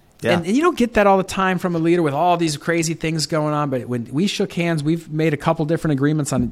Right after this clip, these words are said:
Speaker 2: a number of things. I know for a fact this guy's honest as the day is long. He will never say anything that's not a hundred percent true. And you'd like to think that about everybody, but we've all been through life. Like, "Did he mean that? Was that just said?"
Speaker 1: Yeah.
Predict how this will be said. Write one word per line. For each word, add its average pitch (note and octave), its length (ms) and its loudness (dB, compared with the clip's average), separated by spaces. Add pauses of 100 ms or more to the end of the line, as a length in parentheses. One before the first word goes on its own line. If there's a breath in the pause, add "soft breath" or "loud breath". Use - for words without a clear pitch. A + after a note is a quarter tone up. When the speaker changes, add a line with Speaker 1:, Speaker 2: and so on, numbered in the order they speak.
Speaker 2:
a A2+ 100 -6
number D3 300 2
of B2 80 0
things. A#2 300 -2 (600 loud breath)
I G#3 160 4
know G#3+ 180 4
for C#3+ 180 -2
a A2+ 60 0
fact - 420 -2
this D#3+ 160 -2
guy's A#2+ 280 0
honest D3 360 -2
as B2+ 100 -4
the A2+ 80 -6
day A#2+ 240 0
is C#3+ 120 0
long. B2+ 200 0
He C3+ 120 -2
will C3 140 0
never C#3+ 540 0 (480)
say C#3 180 -4
anything C#3+ 360 0
that's G#2+ 140 -6
not A2+ 140 -4
a F#2+ 40 -4
hundred C3+ 280 -4
percent A#2+ 320 -4
true. G2+ 260 -8 (200 loud breath)
And D3+ 80 0
you'd D#3 100 2
like G#3+ 200 2
to F3+ 60 0
think F3+ 220 0
that F3 140 2
about D#3+ 200 4
everybody, F3+ 380 2
but G3 80 -2
we've A#3 180 -2
all C#3 140 2
been A#2+ 160 -2
through A#2 160 -4
life. A2 300 -4
Like, A#2+ 160 -10
"Did A3 100 -2
he G#3+ 100 0
mean F3 280 0
that? E3+ 240 -2
Was D3 100 -6
that F3 160 -6
just E3+ 160 -8
said?" D#3+ 180 -10
Speaker 1:
Yeah. F#2 180 -8